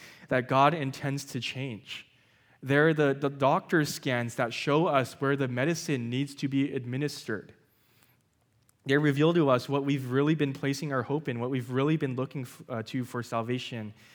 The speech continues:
and fulfillment. So, for example, it might take, uh, the trial of stress or struggling academically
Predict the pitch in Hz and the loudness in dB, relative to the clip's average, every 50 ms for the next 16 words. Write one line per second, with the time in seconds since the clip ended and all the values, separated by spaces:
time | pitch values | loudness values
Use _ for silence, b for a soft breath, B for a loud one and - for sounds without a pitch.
0 | B B B B B 117 117 113 - 131 113 - - 117 117 110 98 - - - | B B B B B -8 -8 -6 -6 -8 -8 -6 -6 -8 -6 -8 -10 -12 -16 -20
1 | - _ _ _ _ _ _ _ _ _ _ _ _ _ _ _ _ _ _ _ | -20 _ _ _ _ _ _ _ _ _ _ _ _ _ _ _ _ _ _ _
2 | _ - - 131 123 120 - 139 131 135 151 170 175 - 131 127 127 139 143 143 | _ -10 -6 -6 -6 -2 -2 -4 0 2 0 0 2 2 2 2 2 0 0 0
3 | 139 139 135 139 - 151 147 139 143 - - b b b b b b - 113 113 | -2 -2 -2 -2 -2 -2 -2 -2 -2 -8 -20 b b b b b b -8 -6 -4
4 | 110 107 - 123 117 - - - 131 131 170 175 143 120 113 110 - 113 113 110 | -4 -4 -6 -6 -6 -6 -6 -6 -4 -2 0 0 2 0 0 -2 -4 -4 -6 -6
5 | 107 - - - - - - - 131 135 156 - - - - - - - - _ | -6 -12 -16 -14 -14 -14 -12 -6 -2 -2 -2 -2 -4 -12 -14 -14 -16 -18 -20 _
6 | _ - 127 117 117 117 110 110 107 107 b b b b b b b b _ - | _ -8 -6 -4 -2 -2 -2 -2 -4 -8 b b b b b b b b _ -14
7 | - - - 127 127 156 160 151 143 127 113 117 - 117 - 131 113 120 120 139 | -14 -6 0 0 0 0 2 -2 -2 -4 -4 -4 -8 -6 -6 -6 -6 -6 -6 -6
8 | 156 160 156 - 107 92 87 - | -8 -8 -8 -8 -10 -10 -10 -14